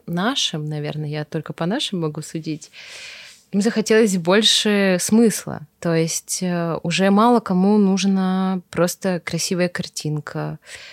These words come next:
просто красивая флористика. То есть все хотят, чтоб в этом была какая-то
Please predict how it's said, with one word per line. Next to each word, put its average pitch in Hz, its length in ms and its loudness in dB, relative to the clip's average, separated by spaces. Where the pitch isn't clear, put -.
просто 165 800 -6
красивая 175 500 -2
флористика. 151 1040 -4
То 156 120 -2
есть - 320 -6
все - 640 -4
хотят, 196 500 -2
чтоб - 260 -4
в 156 60 -2
этом 180 640 0
была 175 500 0
какая-то 170 840 -4